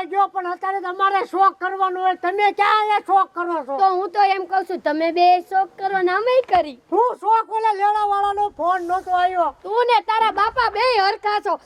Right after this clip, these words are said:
Speaker 2: મારો તો મગજ કામ નથી કરતો આ બેય વચ્ચે.
Speaker 1: ઈ તમારે હતું. ઓલા લાવો, બગ્ગી વાળાને બોલાવો, ડી જે વાળાને બોલાવો,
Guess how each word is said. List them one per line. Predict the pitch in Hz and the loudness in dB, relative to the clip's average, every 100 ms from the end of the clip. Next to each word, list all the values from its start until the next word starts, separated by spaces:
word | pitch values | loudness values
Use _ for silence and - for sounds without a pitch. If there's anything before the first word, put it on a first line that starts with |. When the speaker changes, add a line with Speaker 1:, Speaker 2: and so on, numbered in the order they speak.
| _ 311 | _ -2
Speaker 2:
મારો | 381 427 | 0 0
તો | 415 381 | -2 -4
મગજ | 339 381 403 - | -6 -4 -4 -2
કામ | 381 370 | -2 -2
નથી | 370 370 359 | -2 -6 -4
કરતો | 349 349 359 | 0 0 2
આ | 320 | 0
બેય | 311 381 | 0 -4
વચ્ચે. | 359 349 359 | -2 -2 2
Speaker 1:
ઈ | 381 453 466 | 4 4 2
તમારે | 415 415 466 480 508 466 | -2 0 2 2 0 0
હતું. | - 466 427 285 554 381 392 | 0 2 2 0 -6 -6 -2
ઓલા | 330 392 415 | 0 2 2
લાવો, | 403 403 415 392 302 _ _ - | 2 2 4 2 0 _ _ -4
બગ્ગી | 381 294 403 | -4 0 0
વાળાને | 392 392 392 | 2 0 -2
બોલાવો, | 381 392 392 381 359 - 523 294 285 | 0 0 2 2 0 -2 -12 -12 -2
ડી | 381 | 0
જે | 381 | 2
વાળાને | 381 370 370 370 | 2 0 -2 -4
બોલાવો, | 349 370 370 370 359 311 | -2 0 0 0 0 0